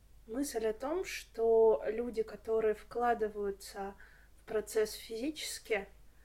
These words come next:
больше заинтересованы в том, чтобы что-то получилось.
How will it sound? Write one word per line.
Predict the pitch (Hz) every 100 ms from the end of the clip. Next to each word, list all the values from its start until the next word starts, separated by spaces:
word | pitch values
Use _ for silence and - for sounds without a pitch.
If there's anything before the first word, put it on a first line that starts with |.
| - - - - -
больше | 220 233 - 220
заинтересованы | 220 220 220 220 220 240 233 214 202
в | 196
том, | - 233 269 285 - - - - -
чтобы | - 214 208
что-то | - 220 -
получилось. | 220 214 214 - 196 190 -